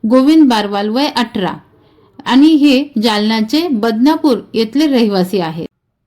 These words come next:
त्यांची गाडी देगलूरकडे जात असताना पावसाचा अंदाज न आल्यामुळे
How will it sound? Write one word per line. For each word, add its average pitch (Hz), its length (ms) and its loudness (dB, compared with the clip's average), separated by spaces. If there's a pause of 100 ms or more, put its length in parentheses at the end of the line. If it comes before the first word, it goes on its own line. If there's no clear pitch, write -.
(180)
त्यांची 262 360 -2
गाडी 208 320 -6
देगलूरकडे 247 720 -6
जात 262 320 -8
असताना 233 460 -8 (140)
पावसाचा 233 500 -6
अंदाज 240 460 -6
न 262 100 -2
आल्यामुळे 226 640 -6